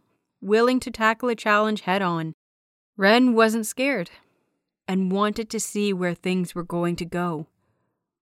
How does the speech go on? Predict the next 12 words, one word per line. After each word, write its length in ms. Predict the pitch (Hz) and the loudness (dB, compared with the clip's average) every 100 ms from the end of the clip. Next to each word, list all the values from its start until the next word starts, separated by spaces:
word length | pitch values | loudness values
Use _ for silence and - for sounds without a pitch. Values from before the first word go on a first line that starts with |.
| _ _ | _ _
as 160 | 175 165 | -10 -6
if 180 | 170 - | -6 -4
nothing 440 | 165 165 - 185 | -4 -4 -4 -4
could 200 | 175 175 | -4 -6
ever 340 | - 165 175 156 | -4 -4 -2 -2
hurt 260 | 175 185 | -4 -6
him. 220 | 156 147 - _ _ _ _ _ _ _ _ _ _ _ | -10 -14 -18 _ _ _ _ _ _ _ _ _ _ _
As 220 | 214 208 - | -4 -2 -2
inexperienced 800 | 240 277 - - 214 220 220 196 | -2 -2 -4 -2 0 0 -2 -4
as 180 | 180 | -6
Yuri 260 | 175 175 185 | -4 -4 -4
was, 520 | 175 156 143 151 - | -6 -8 -8 -12 -16